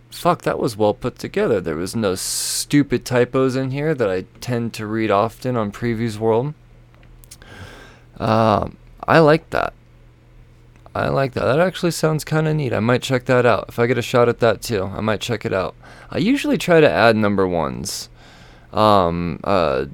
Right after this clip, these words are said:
to my, to my pull list, at least for number one. But like I say, I lose track, so hopefully I'm able to get my hands on that. Whew.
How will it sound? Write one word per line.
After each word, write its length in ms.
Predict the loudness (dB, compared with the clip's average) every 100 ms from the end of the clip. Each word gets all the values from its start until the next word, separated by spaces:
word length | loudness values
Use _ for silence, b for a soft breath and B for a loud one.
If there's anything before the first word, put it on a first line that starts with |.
| -10
to 120 | -2
my, 260 | 0 0 -2
to 160 | -4
my 140 | 0 0
pull 280 | 0 -2
list, 200 | -2 -2
at 100 | -4
least 180 | -2 -4
for 100 | -2
number 240 | -2 0 0
one. 240 | 0 -4
But 140 | -4
like 160 | -4 -2
I 80 | -2
say, 240 | -2 0
I 80 | 0
lose 260 | -2 -4 -6
track, 400 | -4 -4 -4 -8
so 160 | -6
hopefully 380 | -4 -4 0 2
I'm 120 | 2
able 220 | 2 0
to 80 | -2
get 100 | -2
my 120 | -2
hands 280 | -2 -2 -2
on 140 | -4 -4
that. 240 | -6 -8 -14 B B B B B B -12
Whew. 140 | -6